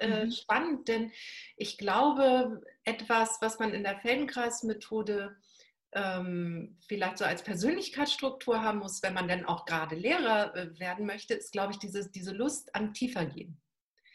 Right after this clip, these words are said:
Speaker 2: Mhm.
Speaker 1: Ähm, ausprobieren. Und da habe ich auch gerade mit einer, äh, russischen Kollegin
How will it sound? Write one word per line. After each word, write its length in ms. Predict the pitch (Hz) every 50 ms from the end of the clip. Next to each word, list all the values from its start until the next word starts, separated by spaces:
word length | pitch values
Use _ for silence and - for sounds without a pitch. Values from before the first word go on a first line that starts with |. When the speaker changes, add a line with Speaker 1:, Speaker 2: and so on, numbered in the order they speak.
| - - - -
Speaker 2:
Mhm. 300 | 220 202 160 180 226 208
Speaker 1:
Ähm, 360 | 196 185 185 185 185 180 - -
ausprobieren. 1120 | 190 226 254 254 - - - - 262 240 190 180 190 196 196 180 180 208 254 330 349 - - - - - - _ _
Und 840 | - 220 214 208 208 208 208 208 202 202 208 202 - - - - _
da 160 | 202 185 185
habe 120 | 220 233 220
ich 140 | 220 - -
auch 120 | 208 -
gerade 260 | - 180 180 202 202
mit 360 | 202 202 190 185 190 - - _
einer, 720 | - 180 180 175 175 175 170 165 160 160 156 156 160 - -
äh, 160 | - - 156
russischen 600 | 151 170 170 202 285 294 - 277 - - 247 233
Kollegin 680 | - - 214 208 208 208 208 202 196 185 185 180 175